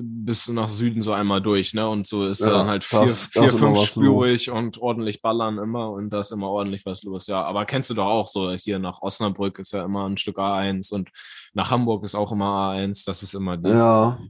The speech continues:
Speaker 1: Und, äh,
Speaker 2: Ja,
Speaker 1: ich
Speaker 2: ich bin halt einer von denen, äh, die ins Navi eingeben und dann nicht mehr nachdenken, so, weißt du.
Speaker 1: Und dann, <laughs> und dann einfach hinballern.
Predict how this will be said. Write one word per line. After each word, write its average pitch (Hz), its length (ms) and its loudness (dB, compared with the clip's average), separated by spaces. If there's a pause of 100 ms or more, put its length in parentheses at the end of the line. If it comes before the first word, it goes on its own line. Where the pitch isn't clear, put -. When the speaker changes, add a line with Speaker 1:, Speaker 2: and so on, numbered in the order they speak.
(440)
Speaker 1:
Und, 101 400 -2
äh, 107 200 4
Speaker 2:
Ja, 107 80 6
Speaker 1:
ich 110 160 6
Speaker 2:
ich - 60 -12
bin 143 180 6
halt 135 140 4
einer 139 360 4
von 127 280 0
denen, 131 400 0
äh, 113 680 -2 (100)
die 123 60 2
ins 117 220 2
Navi 123 300 4
eingeben 120 640 4
und 113 160 0
dann 110 140 2
nicht 117 200 2
mehr 110 120 2
nachdenken, 110 600 0
so, 107 200 4
weißt 107 320 2
du. 117 40 4
Speaker 1:
Und 110 440 0
dann, 101 160 0 (100)
<laughs> 143 220 4 (240)
und 113 60 0
dann 120 140 4
einfach 123 320 2
hinballern. 107 520 0